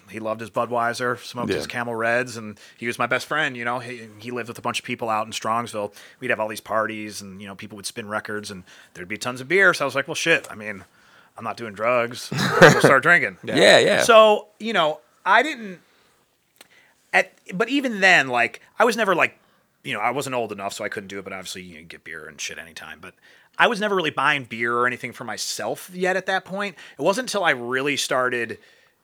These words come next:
Speaker 1: carving out my career in the restaurant industry where I really started to, you know, really hit it hard.
Speaker 2: You used,
Speaker 1: And
Speaker 2: you, did, did, was it, like, a thing, like, you used it as a crutch? Kind of
Speaker 1: Right.
Speaker 2: like, "I had a bad
Speaker 1: Well,
Speaker 2: day, I'm surrounded by alcohol."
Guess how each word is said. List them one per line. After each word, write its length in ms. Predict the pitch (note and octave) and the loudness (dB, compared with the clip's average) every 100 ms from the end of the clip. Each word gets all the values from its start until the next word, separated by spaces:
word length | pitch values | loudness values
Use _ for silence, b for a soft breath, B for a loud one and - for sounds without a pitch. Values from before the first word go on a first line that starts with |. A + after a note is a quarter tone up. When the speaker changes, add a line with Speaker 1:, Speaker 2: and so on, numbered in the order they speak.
| _ _ - | _ _ -8
Speaker 1:
carving 360 | - D#3 C#3+ | 0 2 4
out 140 | C3 B2+ | 4 2
my 140 | A#2+ | -2
career 320 | - B2+ B2 | -2 -2 -2
in 60 | A#2 | -2
the 80 | G#2 | -4
restaurant 420 | A2 - C3+ C#3+ | -4 -4 -6 -6
industry 320 | C#3+ - D3+ | -8 -8 -6
where 140 | A#2+ | -2
I 60 | A2 | -2
really 460 | A2 A2+ A#2+ A#2 A2 | -4 -6 -6 -4 -6
started 520 | - A2 G#2 G2+ F#2+ | -6 -4 -6 -6 -10
to, 220 | - E2+ E2 | -12 -14 -16
you 140 | G2+ | -18
know, 220 | F2+ D#2 C#2 _ _ _ - | -16 -18 -20 _ _ _ -18
really 920 | G#2+ D3 E3+ F3+ F3 D#3 C3+ A#2+ G#2 | -10 -4 -2 0 0 2 2 0 -6
hit 240 | - A2+ G2 | -8 -8 -8
it 100 | - | -12
hard. 360 | - E2+ D2 | -14 -12 -2
Speaker 2:
You 60 | A#2+ | 4
used, 300 | C3 C3+ A#2+ | 6 6 4
Speaker 1:
And 80 | B2 | 2
Speaker 2:
you, 160 | B2+ | 2
did, 340 | B2 B2+ B2 B2 | 4 2 2 -2
did, 140 | B2+ | 0
was 120 | B2 B2+ | 2 4
it, 40 | |
like, 160 | C3+ A#2+ | 4 4
a 60 | |
thing, 180 | A2+ B2 | 4 4
like, 140 | A#2 A2 | 2 2
you 60 | |
used 340 | G#2+ A2 G#2+ A2+ | 0 0 2 2
it 100 | G#2 | 6
as 380 | F#2+ G2 G2 - | 8 8 8 2
a 120 | F#2 | 0
crutch? 440 | - G#2 A2 - - | 4 6 6 4 6
Kind 160 | B2+ | 8
of 40 | C3+ | 10
Speaker 1:
Right. 80 | |
Speaker 2:
like, 100 | A#2 | 10
"I 120 | A2+ C#3 | 10 10
had 80 | |
a 60 | C#3 | 10
bad 200 | B2+ C3 | 10 8
Speaker 1:
Well, 80 | B2+ | 10
Speaker 2:
day, 240 | C3 C#3+ | 8 10
I'm 140 | C3+ B2+ | 8 6
surrounded 360 | - B2+ C3 | 4 6 6
by 100 | B2 | 8
alcohol." 420 | C3 F3 F3 - | 6 6 4 2